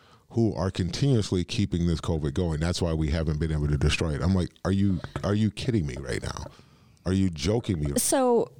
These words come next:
Speaker 2: did you ask her when flu season was around and she had the sniffles if she stayed home?
Speaker 1: I didn't, I didn't say it was a her or him.
Speaker 2: Or who, whoever,
Speaker 1: <laughs>
Speaker 2: whoever.
Speaker 1: I just said a family member. <laughs>
Speaker 2: Sorry, I don't
Speaker 1: No, what
Speaker 2: he
Speaker 1: I,
Speaker 2: or she.
Speaker 1: what, what I said was, "Where did the flu go?"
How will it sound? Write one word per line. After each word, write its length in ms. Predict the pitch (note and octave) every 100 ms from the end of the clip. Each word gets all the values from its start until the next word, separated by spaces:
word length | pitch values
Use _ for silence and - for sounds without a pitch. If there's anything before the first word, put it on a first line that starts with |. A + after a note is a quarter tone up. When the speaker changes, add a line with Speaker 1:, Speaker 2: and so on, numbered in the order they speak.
| - A3
Speaker 2:
did 160 | A#3+ A3+
you 100 | B3
ask 280 | G3+ A3 -
her 140 | A3+
when 180 | G#3 G3+
flu 220 | - G#3+
season 360 | G#3+ B3 C4 A#3+
was 160 | B3
around 320 | C4 A#3 A#3+ A#3+
and 140 | A3
she 120 | G#3
had 100 | F#3+
the 80 | F3+
sniffles 460 | - F#3 - A#3 G#3+
if 100 | -
she 160 | G3
stayed 260 | - F#3+ F#3+
home? 320 | F#3 G#3+ B3+ - -
Speaker 1:
I 100 | G#2+
didn't, 160 | A#2 - _ -
I 40 | -
didn't 180 | A2+ B2+
say 140 | A2
it 180 | F2 -
was 160 | D2+ C2+
a 60 | B1
her 220 | F2 F2+
or 140 | E2+
him. 180 | A2+ D3+
Speaker 2:
Or 220 | - A#3+ A#3+
who, 120 | A#3 - -
whoever, 500 | F#4+ B3 B3+ E3 F#3+ -
Speaker 1:
<laughs> 180 | F#3 -
Speaker 2:
whoever. 560 | F4 D#4+ E3 D3+ - G#3+ - C#3
Speaker 1:
I 40 |
just 180 | C#3 B2
said 120 | A#2
a 40 |
family 360 | A2+ D3+ D3+ G2+
member. 240 | D#2 D2 D#2
<laughs> 60 |
Speaker 2:
Sorry, 1400 | - - - C4 B3 C#4 F#4 - - A#3+ - - - - -
I 100 | D4+ E4 C#4+ G#3
don't 420 | D#3 C#3+ - -
Speaker 1:
No, 180 | F3+ D3
what 140 | C#3+ B2+
Speaker 2:
he 180 | D#4
Speaker 1:
I, 80 | -
Speaker 2:
or 80 | B3+
she. 320 | - F#3 F3
Speaker 1:
what, 240 | A3 A#2 -
what 200 | C3+ C3
I 120 | B2
said 240 | C3 D3
was, 240 | B2 G#2 F#2+
"Where 120 | B2
did 120 | A#2+
the 80 | G2+
flu 240 | - A#2+
go?" 340 | F2 F#2 E2